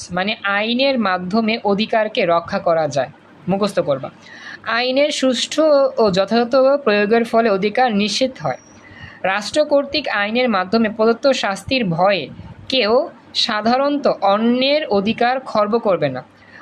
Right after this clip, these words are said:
অর্থাৎ রাষ্ট্র যখন একটা আইন প্রণয়ন করেছে, যদি তুমি, তুমি অন্যকে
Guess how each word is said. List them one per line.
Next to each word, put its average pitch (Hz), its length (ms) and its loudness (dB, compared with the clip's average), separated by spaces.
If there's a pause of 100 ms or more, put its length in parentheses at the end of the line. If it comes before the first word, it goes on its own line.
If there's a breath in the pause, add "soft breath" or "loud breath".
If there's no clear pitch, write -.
(100)
অর্থাৎ 208 400 0 (420 loud breath)
রাষ্ট্র 208 480 0
যখন 247 600 0
একটা 233 240 -2
আইন 254 400 -2
প্রণয়ন 262 440 2
করেছে, 196 440 -2
যদি 196 200 0
তুমি, 269 320 0 (320)
তুমি 285 280 2
অন্যকে 254 720 0